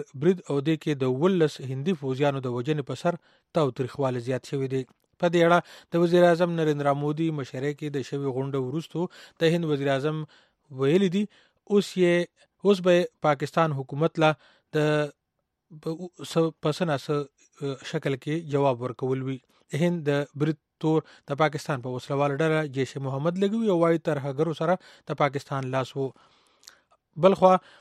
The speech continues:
د پاکستان، پاکستان د هند تورونه رد کړي دي او د پاکستان پوځ جنرال راحیل شریف مشرۍ کې د اعلی کمانډرانو غونډې وروسته یو بیان کې ویلي شوي دي، که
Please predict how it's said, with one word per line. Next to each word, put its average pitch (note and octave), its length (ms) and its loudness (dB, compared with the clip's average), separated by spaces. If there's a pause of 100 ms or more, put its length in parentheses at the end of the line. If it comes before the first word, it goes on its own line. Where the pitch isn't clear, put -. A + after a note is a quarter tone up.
(180)
د E3+ 360 6
پاکستان، F#3+ 560 4 (640)
پاکستان E3+ 420 0
د D3+ 140 0
هند D#3+ 180 -6
تورونه D3 340 -2
رد - 140 -12
کړي F#3+ 220 -2
دي G3 120 2
او C#3+ 140 -2
د D3 160 -2 (420)
پاکستان D#3 560 0
پوځ D#3+ 240 2
جنرال C#3+ 300 0
راحیل B2+ 240 -4
شریف D#3+ 280 -4
مشرۍ C3+ 360 -6
کې D#3 120 -8
د C3+ 160 -8
اعلی E3 240 2
کمانډرانو C3 580 0 (640)
غونډې D#3 320 2
وروسته D#3 340 -2
یو C#3 160 2
بیان C#3 220 2
کې C3+ 160 -12
ویلي B2+ 220 -4
شوي F#3+ 240 -2
دي، G3+ 60 0 (440)
که G3 80 2